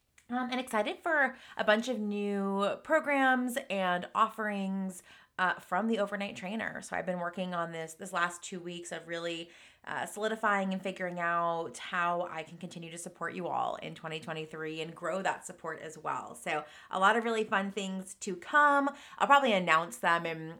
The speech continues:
some podcast episode coming up soon. So stay tuned for that. Um, but I do wanna congratulate, you know, and celebrate really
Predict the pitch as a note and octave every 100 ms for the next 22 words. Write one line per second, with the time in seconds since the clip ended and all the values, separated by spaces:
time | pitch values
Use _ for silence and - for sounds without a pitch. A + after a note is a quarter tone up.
0 | A#3 A#4+ F#4 F#3 D3 D#3+ C#3+ - - C#3
1 | D3 C#3+ - C#3+ C#3 C#3+ - - C3 B2+
2 | C#3 - - - - F3+ F3 G3 F3 F3+
3 | - C4 D3+ D3+ G#3+ A#3+ A#3+ - - -
4 | - - G3 F#3+ G3+ G3+ G3+ B3 C4 B3+
5 | A#3+ A3 G3+ F#3+ G3 F#3+ F#3 G3 F3+ D#3+
6 | - F3+ - A3+ A#3+ F#3+ D#3 - G3 A3
7 | F#3+ E3 D#3